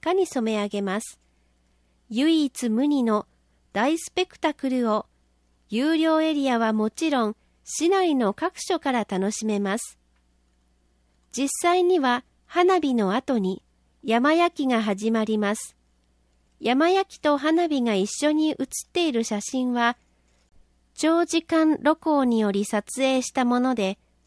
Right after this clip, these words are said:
実際の見え方とは異なります。これからも安全に楽しんでいただくために、一部エリア有料化のお知らせ。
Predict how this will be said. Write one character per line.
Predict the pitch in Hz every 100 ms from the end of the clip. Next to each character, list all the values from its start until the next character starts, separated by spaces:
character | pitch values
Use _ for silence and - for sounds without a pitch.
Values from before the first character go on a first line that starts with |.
| _ _ _ -
実 | 254 247 -
際 | 320 330
の | 320 320
見 | 294 311
え | 339
方 | 370 359 302
と | 254
は | 233 208
異 | 202 202 233
な | 233
り | 226
ま | 220 202
す。 | 220 - _ _ _ _ _ _ _ _ _ _ _ _ _ _ _ _ _ _ _ _ _ _ _ _ _ _ _ _ _ _ _ _ _ _
こ | -
れ | 277 349
か | 359
ら | 359 381
も | 294 208 -
安 | 190 254 302
全 | 320 311 302
に | 302
楽 | - 294 339
し | - 370
ん | 359
で | 262 220
い | 214
た | 247
だ | 247
く | 254 -
た | 240
め | 254 254
に、 | 202 202 - _ _ _ _ _ -
一 | 247 - 370
部 | 311
エ | 294 285
リ | 233
ア | 196 202 - -
有 | 240 311
料 | 330 330 320
化 | - 294
の | 285
お | 285
知 | -
ら | 262 254
せ。 | - 233 -